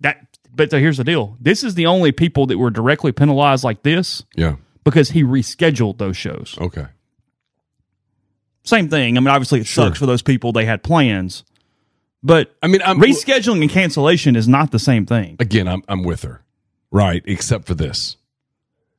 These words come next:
Speaker 2: Let's say I book a trip to Boston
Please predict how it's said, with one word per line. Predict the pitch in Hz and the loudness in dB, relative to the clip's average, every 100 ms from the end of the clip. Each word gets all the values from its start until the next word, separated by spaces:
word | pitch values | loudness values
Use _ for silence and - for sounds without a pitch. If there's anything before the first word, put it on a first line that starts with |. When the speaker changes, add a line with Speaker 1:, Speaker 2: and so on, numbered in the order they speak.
| _ _ _ _ _ _ _ _ _ _ - | _ _ _ _ _ _ _ _ _ _ -2
Speaker 2:
Let's | 135 | -2
say | - 139 117 | 0 0 2
I | 104 | 0
book | 78 76 98 | -2 -4 -4
a | 92 | -6
trip | - 98 90 - | -6 -4 -4 -6
to | - 85 85 82 80 73 | -6 -4 -2 -2 -4 -6
Boston | 76 64 - - | -8 -8 -8 -12